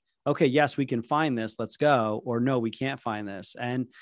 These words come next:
you know, sometimes I've had to say, "No, we can't find it." And then they go ahead and they do find it, you know, and that's, that I have to take responsibility for that. I did not find that deal.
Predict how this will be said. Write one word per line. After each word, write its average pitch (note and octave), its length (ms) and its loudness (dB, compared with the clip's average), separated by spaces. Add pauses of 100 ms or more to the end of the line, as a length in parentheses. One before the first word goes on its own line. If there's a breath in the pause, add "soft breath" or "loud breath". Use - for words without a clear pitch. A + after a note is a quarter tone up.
(220 soft breath)
you D#3 120 2
know, C#3+ 100 4
sometimes D#3 400 2
I've D3+ 80 -2
had C#3+ 160 0
to C3+ 60 -10
say, C#3+ 160 0
"No, A#2+ 180 0
we C3 140 0
can't C3+ 220 -4
find B2 220 -2
it." C3+ 120 -4
And B2+ 100 -2
then C#3+ 140 0
they D#3 100 4
go D#3 140 4
ahead D3+ 180 2
and D#3 100 0
they D#3 120 0
do F3+ 160 -2
find A2+ 320 -4
it, - 100 -16 (180)
you G#2+ 100 -10
know, G#2+ 200 -8
and A#2+ 160 -2
that's, D3 380 0 (600 soft breath)
that C3 300 0
I C3+ 140 4
have D3+ 140 4
to C3 40 -10
take C3+ 140 0
responsibility C3 560 2
for A2+ 60 -8
that. G2 160 -8 (100)
I C3+ 220 2
did C3+ 160 0
not B2+ 200 -2
find A#2+ 320 -4
that A2 160 -6
deal. G#2 320 -10